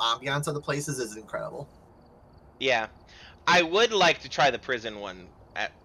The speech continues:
Speaker 2: some point. Um,
Speaker 1: Yeah,
Speaker 2: is
Speaker 1: I
Speaker 2: there
Speaker 1: think it's
Speaker 2: also,
Speaker 1: called
Speaker 2: like, a psych hospital? I feel like I heard there was a psych hospital.
Speaker 1: Yeah,
Speaker 2: Like
Speaker 1: the
Speaker 2: a,
Speaker 1: asylum.
Speaker 2: like an, yeah. Yeah.
Speaker 1: And that's the, that's the really big one. Th-, that one,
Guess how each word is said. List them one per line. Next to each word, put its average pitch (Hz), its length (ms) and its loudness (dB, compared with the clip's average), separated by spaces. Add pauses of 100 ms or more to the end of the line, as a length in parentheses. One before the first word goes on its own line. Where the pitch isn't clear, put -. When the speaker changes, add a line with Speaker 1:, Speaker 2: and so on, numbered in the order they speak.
Speaker 2:
some 95 200 -8
point. 90 380 -14 (1600)
Um, 110 200 0
Speaker 1:
Yeah, 233 200 0
Speaker 2:
is 226 60 2
Speaker 1:
I - 40 0
Speaker 2:
there 208 100 4
Speaker 1:
think 202 160 4
it's - 40 4
Speaker 2:
also, 269 40 4
Speaker 1:
called 262 120 4
Speaker 2:
like, 214 140 2
a 160 80 2
psych 139 320 0
hospital? 240 640 -2
I 190 40 -4
feel 233 160 0
like 262 140 2
I 208 80 4
heard 202 180 2
there 185 80 0
was 147 140 -6
a 135 40 -10
psych 151 260 0
hospital. - 500 -8 (380)
Speaker 1:
Yeah, 139 300 6
Speaker 2:
Like 135 140 0
Speaker 1:
the 120 80 2
Speaker 2:
a, 127 40 6
Speaker 1:
asylum. 117 260 4
Speaker 2:
like 123 160 0
an, 120 200 0 (180)
yeah. 113 320 0 (1600)
Yeah. 98 280 -8
Speaker 1:
And 147 100 -4
that's 165 300 2
the, 135 240 4
that's 156 240 4
the 139 100 -2
really 110 1000 -2
big 101 260 -10
one. 101 260 -10
Th-, - 180 -16
that 156 280 4
one, 139 440 2